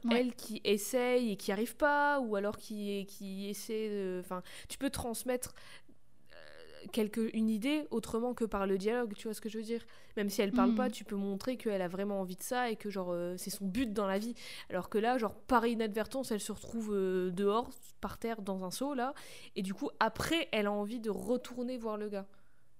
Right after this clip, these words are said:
Speaker 2: Tu vois ce que je
Speaker 1: Mhm.
Speaker 2: veux dire ? Alors que s'il
Speaker 1: Ouais,
Speaker 2: y avait,
Speaker 1: ouais.
Speaker 2: si m-, il y avait une plus longue partie sur vraiment, elle, elle essaye et puis elle, elle arrive à se retrouver sur le, sur le, le bord de mer et tout, et après,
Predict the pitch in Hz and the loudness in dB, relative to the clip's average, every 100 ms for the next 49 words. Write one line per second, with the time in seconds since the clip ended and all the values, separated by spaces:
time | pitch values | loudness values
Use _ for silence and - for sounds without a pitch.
0 | - - - 226 233 220 214 226 233 - | -18 -14 -4 2 4 2 0 -2 -6 -12
1 | - - - 202 208 233 277 226 247 - | -16 -8 0 0 2 2 4 4 2 -2
2 | - - 247 240 233 220 214 220 233 196 | -6 -4 -2 -2 -2 0 0 2 0 -2
3 | 247 254 233 226 - 254 - 214 185 190 | -2 -2 -4 -6 -8 -10 -8 -8 -8 0
4 | 214 226 254 247 - - - 196 196 - | 2 2 0 -2 -10 -8 2 2 4 2
5 | 190 196 208 - 247 208 - 208 202 - | 2 0 -2 0 0 0 0 2 2 2
6 | 196 208 226 320 254 226 - - 214 - | 4 6 6 4 4 -2 -12 -6 -4 -4
7 | 214 - 226 233 - 233 202 196 190 190 | -6 -6 -2 -2 -2 -2 0 0 0 -4
8 | - 208 190 180 185 185 196 202 208 208 | -6 -4 -2 0 -2 0 0 2 2 2
9 | 196 196 269 294 - - - - - 190 | 0 -2 -2 -4 -6 -14 -2 0 4 2
10 | 190 - 262 254 | 2 2 2 2